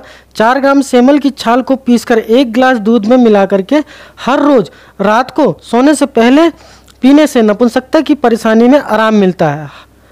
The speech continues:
हर रोज रात को सोने से पहले छुईमुई के तीन ग्राम बीजों का चूर्ण बना करके दूध के साथ लेने से शारीरिक कमजोरी भी ठीक हो जाती है।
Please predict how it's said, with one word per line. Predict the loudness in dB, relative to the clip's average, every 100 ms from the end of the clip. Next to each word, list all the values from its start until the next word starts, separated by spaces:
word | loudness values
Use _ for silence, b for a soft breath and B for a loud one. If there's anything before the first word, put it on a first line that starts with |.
| b b -8
हर | -4 0
रोज | 0 0 2
रात | 0 0
को | -2
सोने | -2 0 2 2
से | -2
पहले | -2 0 0
छुईमुई | 0 2 2
के | 2
तीन | 0 2 2
ग्राम | 2 2 0
बीजों | 0 0 0
का | -2
चूर्ण | -2 0 2
बना | 2 0 0
करके | 0 -2 0 -2 B B B 0
दूध | 0 2
के | 0
साथ | 0 -2 0
लेने | 2 2
से | 0
शारीरिक | -2 -2 0 -2
कमजोरी | 0 2 2 2
भी | 0
ठीक | 0 0 0
हो | 0
जाती | 0 -2 -4
है। | -8 -8